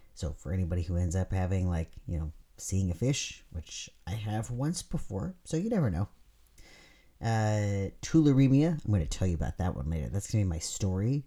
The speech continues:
'cause there's a crazy tularemia story behind this. Anyways, giardia, uh, canine influenza, hookworms, herpes virus, like, certain types of herpes virus.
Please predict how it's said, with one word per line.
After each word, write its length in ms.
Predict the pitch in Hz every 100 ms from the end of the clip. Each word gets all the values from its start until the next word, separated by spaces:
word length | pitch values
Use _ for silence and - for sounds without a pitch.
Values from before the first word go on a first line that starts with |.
| -
'cause 80 | -
there's 160 | 98
a 60 | 92
crazy 920 | - - - 139 135 120 123 123 120 -
tularemia 840 | - 131 120 120 117 117 110 101
story 580 | - - 113 95 85 80 - -
behind 360 | 95 98 87
this. 360 | 71 - - - - - - - - -
Anyways, 420 | 101 95 76 - - - - - - -
giardia, 720 | 110 113 107 110 127 147 190 208 - - - - -
uh, 500 | 85 85 85 85 82 -
canine 400 | - 107 95 95
influenza, 1160 | 92 87 - 104 139 156 147 143 143 143 139 135 - _ _ _ _ _
hookworms, 1300 | - 170 - 160 151 139 135 131 135 131 131 - - _ _ - -
herpes 460 | 151 - 147 131
virus, 580 | 123 123 120 123 123 117
like, 100 | 98
certain 260 | - 107 -
types 300 | - 104 -
of 100 | 101
herpes 240 | 107 107
virus. 440 | 104 101 101 98